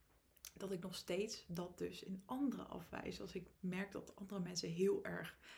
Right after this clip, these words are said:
aanwezig zijn, merk ik dat ik daar, nou, meestal instant door getriggerd word. Dus dat wordt,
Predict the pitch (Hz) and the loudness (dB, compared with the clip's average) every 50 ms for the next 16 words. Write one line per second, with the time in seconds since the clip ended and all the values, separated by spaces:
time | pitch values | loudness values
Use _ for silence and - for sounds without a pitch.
0 | - - - 185 170 170 196 233 226 220 196 - - 180 180 175 180 196 196 - | -14 -8 -4 0 2 4 4 4 4 2 0 -2 -2 0 0 2 2 0 0 -2
1 | 180 - - - 220 - - - - - - - - - - - - _ - - | -6 -8 -8 -6 -6 -6 -4 -4 -6 -6 -8 -12 -16 -20 -20 -20 -20 _ -18 -16
2 | - - 180 190 220 247 247 - - - - - - 254 285 285 - - - - | -12 -8 -4 -2 0 0 0 0 -2 -6 -6 -2 4 6 8 8 8 6 4 4
3 | 196 185 180 170 - - 180 180 185 180 175 - 160 - - 180 165 165 170 165 | 4 4 4 2 2 2 2 2 2 2 -2 -4 -6 -2 2 2 2 2 2 -2
4 | - - - - 170 - - 180 - - - - - - - - - - | -4 -2 -2 -2 -2 -4 -6 -4 -2 -2 0 0 2 2 4 4 2 0